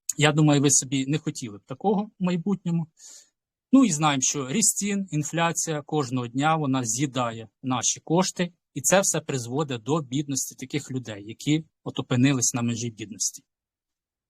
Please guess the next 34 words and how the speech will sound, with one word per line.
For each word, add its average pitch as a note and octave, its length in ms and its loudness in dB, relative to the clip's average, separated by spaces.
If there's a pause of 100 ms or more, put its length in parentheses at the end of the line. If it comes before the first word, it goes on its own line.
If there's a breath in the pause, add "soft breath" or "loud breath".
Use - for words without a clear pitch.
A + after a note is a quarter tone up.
(140)
І D#3 240 6
щоб A3+ 240 0
цього A3 200 2
не G#3+ 100 2
було, G#3+ 260 2
друзі, D3+ 400 -2
я D#3 100 0
думаю, E3 280 -2
ви E3 80 -2
б - 80 -8
хотіли, E3 380 -2
щоб D#3 220 -2
ваш D#3 440 2
дохід D3+ 480 -2
і F3+ 100 0
далі F#3 280 2
зростав, A2 520 -2
або C#3 200 -2
хоча E3+ 360 2
б E3 160 0
лишався D3 560 0
на C3 100 2
тому C#3 280 2
ж - 180 0
рівні, D3+ 260 0
до A#2+ 140 -6
якого B2 380 -2
ви A#2 280 -8
звикли. G#2+ 440 -12 (400)
Що - 240 4
для F#3+ 140 -2
цього D#3+ 340 0
потрібно B2+ 600 -6
робити? G#2+ 420 -12